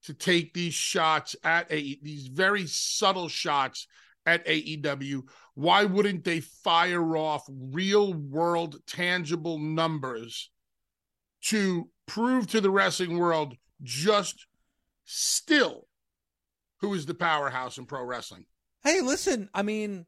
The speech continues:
Speaker 2: listen, what A E W did last weekend, you know, is, is no small feat. I mean, to have,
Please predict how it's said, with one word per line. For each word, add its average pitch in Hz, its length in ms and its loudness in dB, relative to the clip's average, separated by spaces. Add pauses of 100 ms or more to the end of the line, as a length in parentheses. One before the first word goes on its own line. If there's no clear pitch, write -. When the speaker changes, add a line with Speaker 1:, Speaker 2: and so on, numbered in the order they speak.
(160)
Speaker 2:
listen, 233 340 0
what 202 140 2
A 202 100 6
E 247 240 -6
W 220 380 2
did 196 300 2
last 175 400 0
weekend, 160 640 -2 (760)
you 185 140 0
know, 175 480 0 (280)
is, - 360 -6
is 156 260 -2
no 254 140 8
small 185 320 0
feat. 220 400 -4
I 160 80 -4
mean, 185 240 -4
to 180 100 0
have, 202 560 0